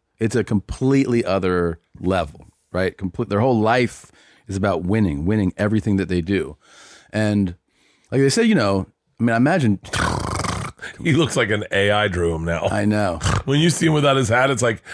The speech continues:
Speaker 2: an A I was like, "What does old Tiger Woods look like?"
Speaker 1: It's, it's, he, you know, I think that was all tied together, uh, chasing that tail and, and going, you know what I mean? So it was, it was a,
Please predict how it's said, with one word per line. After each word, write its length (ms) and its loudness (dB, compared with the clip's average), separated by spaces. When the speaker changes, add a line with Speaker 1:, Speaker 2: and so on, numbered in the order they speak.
Speaker 2:
an 160 0
A 200 2
I 160 2
was 180 0
like, 180 0
"What 160 0
does 160 0
old 340 0
Tiger 320 2
Woods 300 2
look 140 -2
like?" 360 -4
Speaker 1:
It's, 280 -4
it's, 440 -2
he, 340 0
you 120 0
know, 280 -2
I 80 -2
think 160 2
that 100 2
was 140 2
all 140 2
tied 260 -2
together, 480 0
uh, 260 0
chasing 460 0
that 340 -4
tail 500 -2
and, 360 0
and 240 0
going, 240 0
you 60 -2
know 60 2
what 40 2
I 20 4
mean? 120 4
So 160 2
it 120 2
was, 260 0
it 60 0
was 180 4
a, 320 2